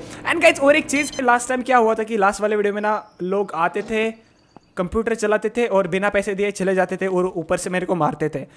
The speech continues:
क्योंकि जो मेरा डंडा था ना, वो ख़त्म हो चुका है। लेकिन एक्चुअल में इस मैप में एक सेकेंड हैंड शॉप है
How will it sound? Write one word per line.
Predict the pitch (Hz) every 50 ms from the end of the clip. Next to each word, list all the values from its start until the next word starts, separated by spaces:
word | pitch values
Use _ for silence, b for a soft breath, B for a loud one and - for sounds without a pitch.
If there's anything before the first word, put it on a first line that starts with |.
| b b b b
क्योंकि | 262 277 - 285 262
जो | 247 254
मेरा | 247 247 247 254
डंडा | 240 208 202 196 190 220
था | 220 226 208
ना, | 214 208
वो | 175 190 220
ख़त्म | - - - - 202
हो | 196 175
चुका | - 180 175
है। | 185 208
लेकिन | 247 262 285 -
एक्चुअल | - 208 208 226 - - - 277 277 254
में | 220 214 240 277 285 B B B B B B B B
इस | 277 285 - 226
मैप | 214 220 220 247 240 220
में | 220 247 269 254
एक | - 262 254 - -
सेकेंड | - 247 226 233 247 254 247
हैंड | 254 269 277 262
शॉप | - - 202 190 214 208 -
है | 180 170 143